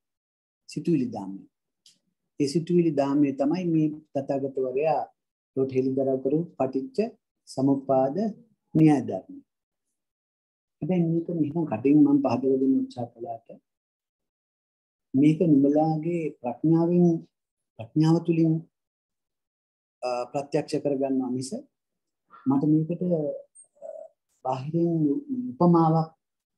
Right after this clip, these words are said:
දී ගන්න විදියක් නෑ. තථාගතයෝ කිව්වා මේ සිතේ වේගවත් බව,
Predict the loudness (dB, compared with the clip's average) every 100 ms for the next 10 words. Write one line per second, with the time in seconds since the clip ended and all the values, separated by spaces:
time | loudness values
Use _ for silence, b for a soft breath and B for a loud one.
0 | _ _ _ -4 -2 0 0 0 -2 -4
1 | -2 -4 -4 _ -10 -8 -8 -4 -4 -4
2 | -6 -8 -2 -2 0 -4 -8 _ _ _
3 | _ _ _ 0 2 -2 2 0 0 -6
4 | -12 _ _ _ _ _ _ _ _ _
5 | _ _ _ _ _ 4 4 4 0 -2
6 | -4 -8